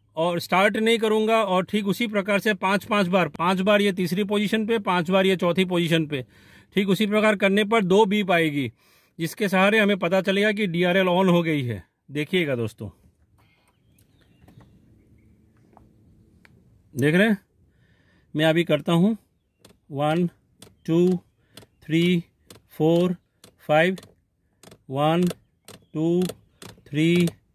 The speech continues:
फोर, फाइव। सुन रहे हैं? दो बीप आया, यानी डीआरएल अपनी on हो गई है।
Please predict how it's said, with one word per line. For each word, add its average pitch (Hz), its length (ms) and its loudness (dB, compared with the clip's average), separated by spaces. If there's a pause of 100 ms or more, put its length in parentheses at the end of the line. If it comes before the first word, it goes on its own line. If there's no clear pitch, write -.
(300)
फोर, 165 420 0 (440)
फाइव। 151 300 0 (3750)
सुन 175 260 4
रहे 233 120 4
हैं? 180 120 2
दो 190 180 4
बीप 185 220 2
आया, 151 280 2 (1120)
यानी 175 260 4
डीआरएल 190 440 4
अपनी 190 300 0
on 175 200 4
हो 165 140 4
गई 156 200 0
है। 117 220 -4